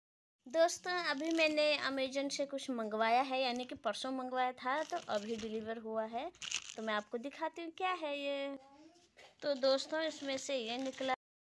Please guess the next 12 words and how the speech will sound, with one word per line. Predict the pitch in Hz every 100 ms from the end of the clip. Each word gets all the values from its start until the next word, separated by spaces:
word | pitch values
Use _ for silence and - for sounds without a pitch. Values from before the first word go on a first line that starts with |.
| 254 _ _ -
है, | 262 247 277 285 - - - - _ - - - _ _ _ _ _ _ 277 302 294 - 277 247 262 - 320 320 - - - - 302 294 302 302 294 - 269 277 285 320 - _ _
एक | - 247 254 -
पर्ची | 247 - - 277 269
है | 262 269 277
और | 269 _ - - - 330 - - - - - 214 202 190 190 185
ये | 220 220
है, | 208 196 196 185
तो | - 196
देखते | 220 240 -
हैं | 247 254 294
क्या | 285 277 262
है। | 247 240